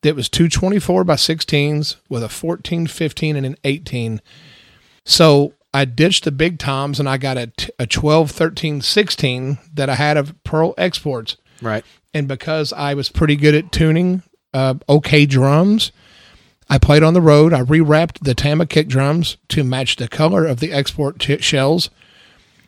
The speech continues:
Speaker 1: And I've got plenty of videos where my drums sound like they could be D Ws or any other high-end kit on stages, you know, and it helps when you got a decent tune on 'em and you got a,
Speaker 2: Right.
Speaker 1: a really good sound man that can make 'em sound even better with some reverb and some good gates.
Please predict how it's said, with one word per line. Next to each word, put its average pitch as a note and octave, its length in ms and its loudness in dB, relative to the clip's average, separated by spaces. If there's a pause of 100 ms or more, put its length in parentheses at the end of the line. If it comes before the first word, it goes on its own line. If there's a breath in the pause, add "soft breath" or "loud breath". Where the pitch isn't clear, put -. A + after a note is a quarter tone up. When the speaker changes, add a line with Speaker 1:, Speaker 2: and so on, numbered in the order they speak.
(200 soft breath)
Speaker 1:
And C3+ 540 0 (420)
I've C#3 440 -2
got D3 220 -4
plenty D3+ 240 0
of D3+ 100 0
videos C#3+ 460 0
where C#3+ 80 -4
my C3 140 -4
drums C#3 520 -4
sound D3 280 -2
like C#3+ 160 -6
they C#3 100 -4
could C3+ 120 -4
be C3+ 160 -2
D C#3 200 0
Ws C#3 440 0
or C#3+ 60 -2
any C#3 160 -2
other C3 160 -6
high-end C3+ 400 -6
kit D3+ 340 -2 (600 soft breath)
on C3 340 0 (140)
stages, D3+ 640 2 (100)
you D3 140 -6
know, C3+ 180 -4
and C#3 80 -2
it B2 60 -2
helps D#3+ 240 0
when D3+ 120 -4
you C#3+ 80 -6
got C#3+ 360 -2
a C#3+ 60 -6
decent D3 460 -4
tune D#3+ 240 0
on D#3 180 2
'em D#3+ 200 -2
and C3 120 -2
you C3+ 80 -2
got C3+ 80 2
a, B2+ 40 6
Speaker 2:
Right. A2+ 200 2
Speaker 1:
a C3 60 -2
really C#3+ 240 2
good C#3 200 -2
sound D3 340 0
man D3 260 4
that C3+ 120 0
can C#3 140 -2
make C3+ 180 -2
'em B2+ 80 -4
sound C#3+ 220 0
even C3 180 0
better C#3 220 0
with C#3 120 -2
some C3 180 -4
reverb C#3+ 420 0
and C3 120 -4
some C#3 120 -6
good C3+ 240 -4
gates. D3+ 400 -2